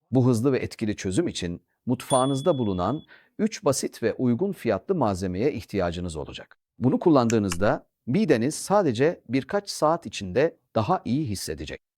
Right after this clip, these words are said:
Bu çözüm için bir bardak ılık süt, bir çay kaşığı hing ya da asafetida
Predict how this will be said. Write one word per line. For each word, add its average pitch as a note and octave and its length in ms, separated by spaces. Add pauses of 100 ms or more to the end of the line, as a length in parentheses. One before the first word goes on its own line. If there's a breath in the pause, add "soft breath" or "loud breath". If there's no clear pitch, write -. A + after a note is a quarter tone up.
Bu B3 80
çözüm C#3+ 320
için F#2+ 420 (320)
bir F3 180
bardak G#2+ 540 (120)
ılık C#3+ 280
süt, - 340 (240)
bir D#3+ 100
çay F#2+ 280
kaşığı F#2+ 500 (380 soft breath)
hing G3 240
ya F#2+ 140
da A2 320
asafetida G#2+ 840